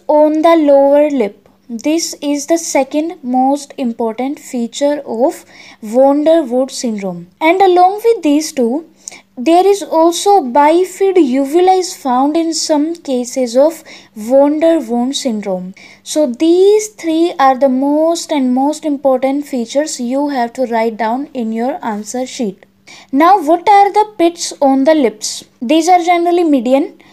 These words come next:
and they are present at the vermilion border of the lip. Accessory salivary glands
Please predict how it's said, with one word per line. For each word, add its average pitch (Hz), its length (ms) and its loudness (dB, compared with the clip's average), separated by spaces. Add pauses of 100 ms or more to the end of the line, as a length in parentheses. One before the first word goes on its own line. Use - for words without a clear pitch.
(240)
and 311 180 2
they 349 120 2
are 392 160 4
present 392 480 -2
at 359 240 4
the 392 80 4
vermilion 339 840 2
border 277 380 4
of 247 240 0
the 302 80 2
lip. 254 360 -2 (240)
Accessory 330 760 2
salivary 285 880 2
glands 262 580 0